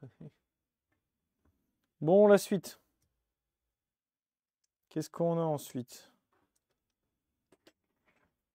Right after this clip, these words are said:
Les isopodes, mais les isopodes, euh,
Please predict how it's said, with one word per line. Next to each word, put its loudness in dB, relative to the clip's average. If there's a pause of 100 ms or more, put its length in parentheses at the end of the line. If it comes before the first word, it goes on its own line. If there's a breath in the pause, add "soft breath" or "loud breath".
(460)
Les -6
isopodes, 0
mais -4
les 0
isopodes, 2
euh, -2